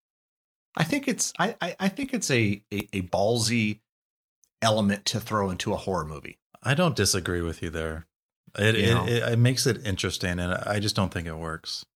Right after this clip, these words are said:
Speaker 1: Yeah, I mean, I, I, I understand what you're saying. Um, so how we wanna tackle this thing? I mean, we, you know, we know, um,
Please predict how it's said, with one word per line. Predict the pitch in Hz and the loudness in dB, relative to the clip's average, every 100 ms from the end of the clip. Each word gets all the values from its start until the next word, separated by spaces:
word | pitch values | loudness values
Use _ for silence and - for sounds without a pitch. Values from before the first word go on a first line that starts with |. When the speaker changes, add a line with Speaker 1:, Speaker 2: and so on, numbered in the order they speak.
| _ _ - _ _ | _ _ -20 _ _
Speaker 1:
Yeah, | - 180 170 165 | 0 2 2 -2
I | 165 | -2
mean, | 160 156 | -2 -2
I, | 202 | -4
I, | - 185 156 | -6 -12 -6
I | 190 | -2
understand | 180 - 78 | -2 0 -4
what | 73 | -4
you're | 73 | -6
saying. | - 78 80 92 | -6 -6 -8 -12
Um, | - 107 104 101 | -2 0 0 -2
so | - 127 120 113 - - - - _ | 0 2 2 0 -4 -20 -20 -20 _
how | - 139 | -2 0
we | 147 | 0
wanna | 143 127 | -2 -2
tackle | - 123 120 | -2 -2 -2
this | 95 90 | -2 -2
thing? | - 90 87 | 0 -2 0
I | 90 | -2
mean, | 95 95 | -2 -2
we, | 98 98 92 - _ _ _ _ _ | -2 -2 -2 -8 _ _ _ _ _
you | 110 | 2
know, | 98 | 2
we | 92 101 | 2 0
know, | 104 113 117 117 101 | 2 2 2 0 -2
um, | 107 98 87 85 82 80 | -4 -4 -2 -4 -6 -10